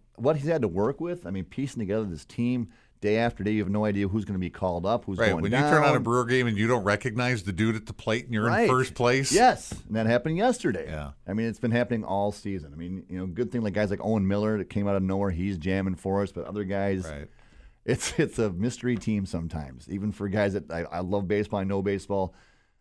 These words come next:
Speaker 1: I'm like, "Who's this guy?" I'm looking him up. I'm like, "Oh, they got him from him," and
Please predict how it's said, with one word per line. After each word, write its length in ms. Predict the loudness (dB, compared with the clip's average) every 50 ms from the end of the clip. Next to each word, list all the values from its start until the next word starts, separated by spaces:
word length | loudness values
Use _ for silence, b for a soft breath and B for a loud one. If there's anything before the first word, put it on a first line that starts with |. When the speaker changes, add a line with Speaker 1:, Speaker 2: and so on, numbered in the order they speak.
| b b _
Speaker 1:
I'm 120 | -10 -8 -6
like, 160 | -6 -6 -8
"Who's 260 | -8 -8 -8 -6 -6
this 220 | -6 -8 -8 -6 -6
guy?" 240 | -8 -6 -6 -6 -6
I'm 100 | -4 -4
looking 220 | -4 -2 -2 -4
him 140 | -4 -4 -4
up. 180 | -4 -4 -4 -4
I'm 80 | -6
like, 160 | -8 -8 -8
"Oh, 200 | -8 -8 -8 -8 -8
they 80 | -8 -10
got 180 | -10 -8 -8
him 140 | -8 -8 -8
from 140 | -8 -10 -10
him," 320 | -6 -4 -2 -2 0 -2
and 240 | -4 -6 -8 -12 -18